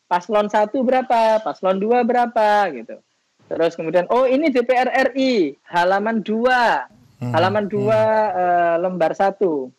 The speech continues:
Speaker 1: Dua titik satu gitu. Oh, ini berarti partai nomor satu. Apa partai nomor satu ya? Ya, pokoknya itu. Terus,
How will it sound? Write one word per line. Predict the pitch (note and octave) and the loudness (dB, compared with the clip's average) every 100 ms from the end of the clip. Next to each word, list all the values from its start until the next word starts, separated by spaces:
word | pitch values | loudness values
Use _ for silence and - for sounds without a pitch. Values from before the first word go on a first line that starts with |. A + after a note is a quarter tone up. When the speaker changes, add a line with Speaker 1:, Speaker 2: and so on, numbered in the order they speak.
| _ _ _ _ _ | _ _ _ _ _
Speaker 1:
Dua | - F3 F3+ | -6 -2 0
titik | G3+ G3+ | 0 0
satu | G#3 G#3 A3+ F#3 | -2 0 0 0
gitu. | C#3+ C#3 | -2 -4
Oh, | G3+ | 0
ini | G#3+ A3+ | 2 2
berarti | A#3 D#3+ D#3+ G#3 | 2 0 0 -2
partai | G3 F#3+ - A3 A3+ | 0 -2 0 0 0
nomor | G#3 F#3 | -2 -4
satu. | F#3+ F3+ F3 | -4 -4 -2
Apa | D3 E3 E3+ | -4 -2 -2
partai | D#3 E3 | 0 0
nomor | D#3+ D#3+ | -2 -2
satu | E3 E3 | -2 0
ya? | C#3+ - _ _ _ _ - | -2 -2 _ _ _ _ -6
Ya, | - E3+ C#3 - | 0 2 0 -2
pokoknya | D#3+ E3+ F#3+ | -2 0 2
itu. | F#3 F#3+ C3 - - - - | 2 0 -2 -6 -14 -16 -6
Terus, | F#3 | -4